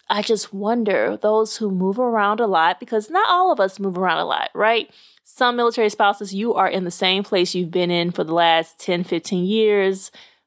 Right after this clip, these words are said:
Maybe your spouse is gonna retire in the place that they started. And that is amazing, right? If that's the choice that you all have made and were able to actually make that choice, that is quite a,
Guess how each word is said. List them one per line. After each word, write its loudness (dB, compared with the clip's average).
Maybe 2
your 0
spouse 0
is -12
gonna -4
retire 0
in 0
the 0
place 0
that -4
they 0
started. 2
And 0
that 2
is 2
amazing, -2
right? 2
If 0
that's 0
the -6
choice 0
that -4
you 0
all 2
have -2
made 2
and -2
were 0
able 2
to -6
actually 0
make -6
that -2
choice, -2
that 2
is 0
quite 0
a, 2